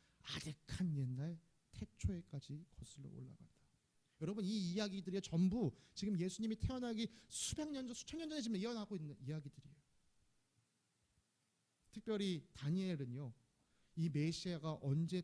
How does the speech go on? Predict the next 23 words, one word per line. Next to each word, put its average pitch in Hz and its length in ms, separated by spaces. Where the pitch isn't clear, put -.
태어날 202 400
것인가에 139 640
대해서 123 440
정확히 214 500
예언한 147 260
사람 143 220
중에 139 240
한 214 160
사람입니다. 160 580
하나님께서 208 560
"이른 190 440
이래의 180 400
기한을 165 400
정하셨다"라고 147 880
말하는데요. 147 600
계속해서 160 380
나중에 151 220
한번 175 180
말씀을 156 300
살펴보시면 170 460
좋을 143 120
것 147 140
같습니다. 143 380